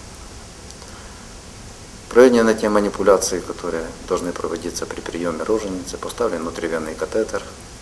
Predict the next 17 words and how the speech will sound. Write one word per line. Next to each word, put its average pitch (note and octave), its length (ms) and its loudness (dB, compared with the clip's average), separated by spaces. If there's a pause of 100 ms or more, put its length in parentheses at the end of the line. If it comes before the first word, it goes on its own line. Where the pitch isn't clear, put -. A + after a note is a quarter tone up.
(880)
Но A2 360 8 (640)
в E2+ 60 -10
двадцать A2+ 300 8
часов F#2+ 280 2
тридцать F2+ 380 0
минут G#2 260 0 (340)
разыгралась F2 600 6
трагедия. G2+ 560 2 (720)
У G2 60 4
роженицы G2 420 4
внезапно F#2+ 560 4 (240)
наступила F2 560 2
остановка E2+ 480 -2
дыхания G#2+ 460 -4 (600)
и - 40 -8
сердечная E2 520 -2
деятельность. - 680 -10